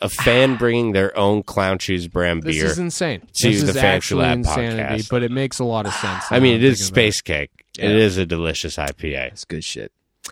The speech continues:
Speaker 1: Presumably.
Speaker 2: Double I P A.
Speaker 3: Double.
Speaker 1: Right. I mean, I said delicious. That has a D, right?
Speaker 2: <laughs> Mm-hmm.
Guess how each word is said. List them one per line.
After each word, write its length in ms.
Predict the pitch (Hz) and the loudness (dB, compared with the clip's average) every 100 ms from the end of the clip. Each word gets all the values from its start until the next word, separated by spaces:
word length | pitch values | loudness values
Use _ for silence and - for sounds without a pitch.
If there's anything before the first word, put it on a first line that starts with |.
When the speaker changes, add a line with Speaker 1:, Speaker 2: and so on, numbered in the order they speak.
| _ _ - | _ _ -4
Speaker 1:
Presumably. 640 | 92 73 78 78 78 73 - | -2 -2 -4 -2 -4 -6 -4
Speaker 2:
Double 300 | 143 135 95 | -4 -4 -8
I 120 | 82 | -12
P 160 | - | -14
A. 80 | 87 - | -16 -6
Speaker 3:
Double. 460 | 90 117 110 113 101 - _ _ _ _ _ - | 4 4 6 4 2 -6 _ _ _ _ _ 0
Speaker 1:
Right. 240 | 196 95 - _ _ _ _ - | 0 0 -8 _ _ _ _ -2
I 60 | 131 | 2
mean, 120 | 117 | 4
I 60 | |
said 240 | 98 139 120 | 4 2 0
delicious. 640 | 104 110 147 - 95 - | 2 6 6 6 -2 -2
That 120 | 107 | 0
has 160 | 101 104 | 2 0
a 60 | 85 | -2
D, 300 | 76 78 95 | -2 -2 0
right? 320 | 90 90 - | 2 2 0
Speaker 2:
<laughs> 60 | - - - - - - | 2 2 0 -8 -14 -14
Mm-hmm. 260 | 117 107 | -10 -8